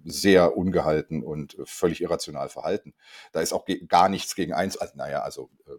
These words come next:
toll ist es nicht, aber, äh, da kann man dann jemandem keine Vorwürfe machen. Aber, ähm, in, in den indifferenten Episoden,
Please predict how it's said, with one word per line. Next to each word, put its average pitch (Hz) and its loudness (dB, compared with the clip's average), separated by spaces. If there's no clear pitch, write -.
toll 85 4
ist 87 0
es 76 -4
nicht, 90 4
aber, 78 6
äh, 76 -6
da 80 2
kann 85 -2
man 82 0
dann 78 -2
jemandem 76 -2
keine 71 -4
Vorwürfe 85 2
machen. 69 -6
Aber, 78 6
ähm, 76 -6
in, 73 -4
in 76 -10
den 67 -10
indifferenten 90 2
Episoden, 80 -6